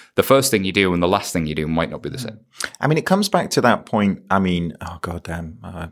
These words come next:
Speaker 2: can't believe I'm doing this. It comes back to that point that Accenture were making in that report earlier on.
Speaker 1: Oh, damn it.
Speaker 2: Oh, God. Um, that actually, like, going after somebody else's revenue model rather than just protecting your own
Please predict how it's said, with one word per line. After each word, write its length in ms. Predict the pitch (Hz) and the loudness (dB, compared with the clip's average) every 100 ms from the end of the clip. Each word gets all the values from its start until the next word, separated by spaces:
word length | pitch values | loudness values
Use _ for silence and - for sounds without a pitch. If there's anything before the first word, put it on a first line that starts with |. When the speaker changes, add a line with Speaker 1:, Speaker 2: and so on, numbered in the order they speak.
| - | -12
Speaker 2:
can't 200 | - 85 | -12 -8
believe 160 | 85 | -8
I'm 80 | 82 | -6
doing 180 | 80 85 | -4 -4
this. 160 | 85 - - - - | -4 -10 -18 -12 -6
It 60 | |
comes 200 | - 151 | -2 0
back 180 | 165 143 | 2 2
to 80 | 127 | 4
that 140 | 117 | 2
point 180 | - 104 | 4 2
that 120 | 98 | 2
Accenture 360 | 98 107 101 101 | 0 2 2 0
were 100 | 90 | 0
making 340 | 87 85 90 | 0 -2 -2
in 100 | 85 | -2
that 140 | 85 85 | -2 -4
report 460 | 87 - 87 80 | -4 0 0 0
earlier 240 | - - 87 | -6 -8 -8
on. 120 | 90 123 | -4 0
Speaker 1:
Oh, 440 | 131 127 120 113 - | 4 6 4 0 2
damn 240 | 127 170 | 2 4
it. 200 | 156 - | 2 0
Speaker 2:
Oh, 380 | - 139 120 - | -2 0 -2 -4
God. 400 | - - - 143 - | -6 -8 -8 -2 4
Um, 400 | 135 139 139 123 | 6 6 4 4
that 280 | 143 135 - | 4 4 2
actually, 380 | 180 175 - 147 | -2 -2 -2 2
like, 380 | 127 110 - - 110 _ - | 2 0 -4 -12 -14 _ 0
going 260 | 127 123 127 | 4 4 4
after 320 | 123 - 107 | 0 0 -4
somebody 340 | - 107 98 | 0 0 2
else's 360 | 98 98 - 90 | 2 2 -2 2
revenue 340 | 95 87 87 | 2 2 0
model 360 | 85 85 87 85 | 0 0 0 0
rather 340 | 82 87 85 85 | 2 2 2 0
than 160 | 85 | -2
just 160 | 80 - | -4 -10
protecting 420 | - 90 - 87 | -2 -2 -2 -4
your 240 | 85 87 | 2 4
own 220 | 87 82 | 4 0